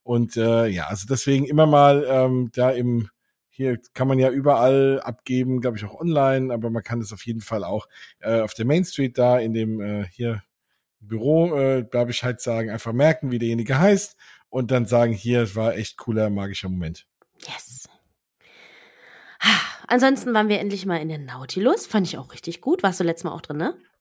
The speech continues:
Speaker 1: Nee, aber die, also nicht seitdem es wieder auf hat.
Speaker 2: Ach
Speaker 1: Hat sich
Speaker 2: so.
Speaker 1: irgendwas geändert?
Speaker 2: Äh, das kann ich gar nicht so genau sagen. Ich glaub nicht viel, aber ich fand's echt schön. Also es war auch schön kalt, es war sehr warm an dem Tag. <laughs>
Speaker 1: Okay.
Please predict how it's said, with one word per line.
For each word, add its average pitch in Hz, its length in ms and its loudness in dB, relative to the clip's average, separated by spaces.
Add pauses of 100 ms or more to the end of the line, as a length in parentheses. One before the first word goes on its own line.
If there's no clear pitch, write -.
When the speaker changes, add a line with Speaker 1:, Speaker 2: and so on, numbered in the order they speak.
Speaker 1:
Nee, 117 640 4
aber 151 160 2
die, 143 140 0
also 123 200 -2
nicht 151 180 0
seitdem 175 280 2
es 139 100 -2
wieder 151 220 4
auf 233 240 -2
hat. 117 160 0
Speaker 2:
Ach - 60 4
Speaker 1:
Hat - 60 0
sich - 80 2
Speaker 2:
so. 587 120 4
Speaker 1:
irgendwas 208 280 6
geändert? 156 640 0 (440)
Speaker 2:
Äh, 202 240 4
das 196 200 -4
kann 208 160 -2
ich 240 120 -2
gar 190 160 0
nicht 220 120 0
so 214 80 -4
genau 190 240 0
sagen. 175 280 0
Ich - 100 -10
glaub 175 200 -6
nicht 196 220 -6
viel, 269 280 2
aber 262 140 2
ich 247 80 -4
fand's 285 220 -2
echt - 260 -8
schön. 269 220 -2
Also 175 180 -4
es 196 140 -12
war 190 120 2
auch 202 180 -4 (180)
schön 185 240 -6
kalt, 202 280 -4
es - 120 -20
war 175 80 0
sehr 175 100 -2
warm 170 160 -2
an 196 60 -6
dem 220 120 -4
Tag. 247 260 -8
<laughs> - 40 -20 (280)
Speaker 1:
Okay. 233 280 4